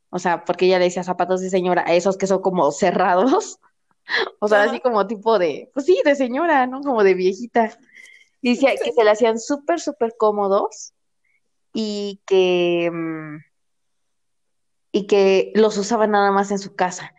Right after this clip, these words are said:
Speaker 1: Y ya después se dio cuenta, dijo, "No manches, o sea, yo en mi trabajo ando todo el tiempo caminando, estoy de pie, subo escaleras".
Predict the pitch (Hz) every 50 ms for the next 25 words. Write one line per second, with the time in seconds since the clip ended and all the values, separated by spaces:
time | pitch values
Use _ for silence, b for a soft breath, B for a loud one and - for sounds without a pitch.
0 | B B B B B B 220 214 233 240 254 247 247 - 233 226 220 208 208 208
1 | 208 214 208 202 202 190 196 190 208 208 208 220 226 233 233 233 226 226 220 190
2 | 180 180 180 - 185 185 180 185 208 214 214 226 233 220 - 208 196 190 196 196
3 | 190 190 208 202 202 208 202 202 B B B B B B _ - 180 190 196 190
4 | 190 - 208 202 202 196 196 190 190 190 196 196 185 190 190 196 190 208 185 170
5 | 170 170 175 185 185 185 185 185 185 185 185 185 185 185 185 185 180 175 180 175
6 | 180 - - 175 180 185 180 180 180 180 180 - 185 180 185 180 - - - 170
7 | 170 165 180 180 175 180 180 180 180 - -